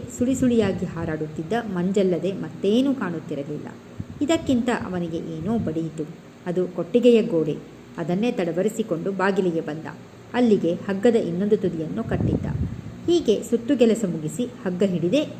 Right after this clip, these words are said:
ಮನೆಗೆ ಹಿಂದಿರುಗಿದ್ದ. ಆ ದಿನವೆಲ್ಲ ಗಾಳಿಗೆ ಬಿರುಗಾಳಿ ಬೀಸುತ್ತಲೇ ಇತ್ತು. ಕಿಟಕಿಗಳೆಲ್ಲ ಬೆಳ್ಳಗಾಗಿದ್ದವು. ಗಾಳಿ ಕಿರುಚಿ ಹುಯಿಲಿಡುತ್ತಿದ್ದುದು ನಿಲ್ಲಲೇ ಇಲ್ಲ. ಬೆಚ್ಚಗಿನ ಮನೆಯೊಳಗಿನ ಭಾಗ ಹಿತವಾಗಿತ್ತು. ಲಾರ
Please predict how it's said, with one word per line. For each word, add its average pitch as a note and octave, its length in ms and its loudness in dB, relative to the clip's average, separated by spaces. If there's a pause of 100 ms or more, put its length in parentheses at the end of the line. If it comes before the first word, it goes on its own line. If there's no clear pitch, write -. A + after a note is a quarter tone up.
ಮನೆಗೆ F3+ 260 -2
ಹಿಂದಿರುಗಿದ್ದ. D#3 600 -4 (600)
ಆ F3 120 -2
ದಿನವೆಲ್ಲ E3+ 520 -4 (520)
ಗಾಳಿಗೆ E3 540 -4 (320)
ಬಿರುಗಾಳಿ F#3 480 4
ಬೀಸುತ್ತಲೇ F3+ 540 0
ಇತ್ತು. - 300 -6 (420)
ಕಿಟಕಿಗಳೆಲ್ಲ G#3+ 600 4 (120)
ಬೆಳ್ಳಗಾಗಿದ್ದವು. F3 800 0 (480)
ಗಾಳಿ A3 260 6
ಕಿರುಚಿ F#3+ 420 2
ಹುಯಿಲಿಡುತ್ತಿದ್ದುದು F#3 960 2
ನಿಲ್ಲಲೇ E3 600 -2
ಇಲ್ಲ. - 280 -4 (580)
ಬೆಚ್ಚಗಿನ C4+ 500 4
ಮನೆಯೊಳಗಿನ G3 600 2
ಭಾಗ E3 380 -6
ಹಿತವಾಗಿತ್ತು. F3 880 -6 (560)
ಲಾರ G#3 260 6